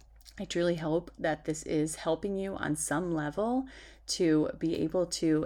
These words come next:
accept yourself and dive into your intuition more and just be more willing to heal on all the levels you need to. I just love being able to help creatives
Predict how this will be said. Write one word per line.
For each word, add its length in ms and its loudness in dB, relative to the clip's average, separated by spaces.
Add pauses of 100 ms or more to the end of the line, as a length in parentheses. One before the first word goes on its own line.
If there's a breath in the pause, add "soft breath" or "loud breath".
accept 540 -6
yourself 600 -4
and 200 -2
dive 320 -2
into 280 -4
your 100 0
intuition 680 -2
more 480 0 (420 loud breath)
and 220 0
just 360 0
be 420 2
more 540 -2
willing 600 0
to 720 2 (240)
heal 640 -2 (180)
on 680 -2 (180)
all 160 0
the 100 2
levels 420 0
you 80 0
need 280 -2
to. 340 -4 (520 loud breath)
I 100 -2
just 280 -2
love 460 -2
being 160 -2
able 260 -2
to 120 -6
help 520 -6
creatives 1000 -2